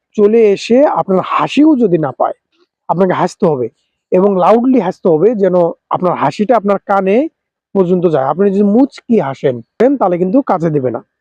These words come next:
তো আপনার কি করতে হবে? আপনাকে একটু লাউডলি হাসতে হবে, আহ, একটু জোরে হাসতে হবে যেন হাসির, আপনার হাসির শব্দ আপনার কান পর্যন্ত যায়। আহ, দ্বিতীয় গেল, এখন তৃতীয়, তৃ-, তৃতীয়টা কি করতে হবে?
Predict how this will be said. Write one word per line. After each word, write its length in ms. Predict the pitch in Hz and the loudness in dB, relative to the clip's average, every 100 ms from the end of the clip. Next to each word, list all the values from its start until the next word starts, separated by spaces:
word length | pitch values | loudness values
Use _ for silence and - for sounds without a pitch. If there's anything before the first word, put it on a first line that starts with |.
| _ _ _ _ _ | _ _ _ _ _
তো 60 | 185 | -2
আপনার 240 | 175 202 | 0 0
কি 140 | 233 226 | 0 0
করতে 280 | 226 - | 0 0
হবে? 220 | 220 233 269 | 2 2 2
আপনাকে 420 | 185 185 185 196 | 0 0 2 0
একটু 220 | - 202 | 0 0
লাউডলি 480 | 170 147 156 160 196 | 0 0 0 0 -2
হাসতে 380 | 147 160 _ 185 | -2 -6 _ -4
হবে, 400 | 180 185 233 294 _ _ _ - | -2 0 0 -2 _ _ _ -8
আহ, 240 | 156 156 | -2 0
একটু 280 | 160 - 160 | -2 -2 -2
জোরে 220 | 165 165 | 0 0
হাসতে 260 | 151 151 196 | -2 -2 0
হবে 160 | 185 | 0
যেন 180 | 180 175 180 | 0 0 0
হাসির, 440 | 135 143 196 202 | -2 -2 0 0
আপনার 280 | 165 151 175 | -2 -2 -2
হাসির 240 | 135 147 | -2 -4
শব্দ 320 | 208 - 143 214 | -4 -6 -2 -2
আপনার 320 | 269 185 160 | 0 -2 -4
কান 240 | 165 160 | -4 -4
পর্যন্ত 400 | 143 156 165 165 | -4 -4 -4 -2
যায়। 320 | 220 147 117 - _ _ _ _ _ _ _ _ _ - | -2 -2 -6 -10 _ _ _ _ _ _ _ _ _ -2
আহ, 320 | 170 175 180 | 2 4 2
দ্বিতীয় 460 | 156 185 175 220 220 220 226 311 _ _ 165 | 0 -2 0 2 4 4 2 -2 _ _ -2
গেল, 160 | 165 202 | 0 2
এখন 260 | 226 202 208 | 0 0 -2
তৃতীয়, 440 | - 220 180 143 | 0 -2 0 -2
তৃ-, 300 | 127 196 165 _ - | -2 -4 -6 _ -2
তৃতীয়টা 460 | 220 202 220 214 233 | -2 0 0 0 0
কি 140 | 233 | -2
করতে 280 | 247 233 220 | -2 -2 -2
হবে? 140 | 247 | -2